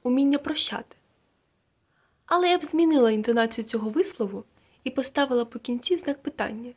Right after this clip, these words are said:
Найбільше з перемог — уміння прощати? Чому? Тому що ця тема дійсно дискусійна. Я вважаю, що кожен вирішує сам, виходячи з конкретної ситуації, прощати образу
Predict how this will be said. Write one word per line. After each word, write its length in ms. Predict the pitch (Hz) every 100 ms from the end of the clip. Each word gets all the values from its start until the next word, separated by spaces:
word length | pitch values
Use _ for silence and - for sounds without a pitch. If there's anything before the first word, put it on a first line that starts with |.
| _ _ _ _ _ _ _ _ _ _ _ _ _ _ 220
Найбільше 400 | 220 226 226 226
з 60 |
перемог — 600 | - 226 214 214 214 - _ _ _ _ _
уміння 320 | 220 220 220
прощати? 600 | 220 214 - 311 392 220 - _ _ _ _ _ _ _ _ _ _
Чому? 480 | - 226 226 427 571 _ _ _ _ _ _ _ _ _ _ _
Тому 220 | - 392 453
що 140 | 349
ця 140 | -
тема 320 | 285 330 294 254
дійсно 440 | 208 269 294 262
дискусійна. 720 | 247 - 247 - 247 208 185 - _ _ _ _ -
Я 180 | 269
вважаю, 400 | 302 294 285 277
що 200 | 269 - -
кожен 480 | - 277 226 196 190
вирішує 460 | 202 220 214 - 202
сам, 300 | - 311 415 - _ _ _ _ -
виходячи 420 | 277 320 240 -
з 40 |
конкретної 480 | - 247 247 226 214
ситуації, 720 | 214 233 254 196 - - 247 - _ _ _
прощати 560 | - 226 - 277 339 285
образу 680 | - 202 208 202 196 -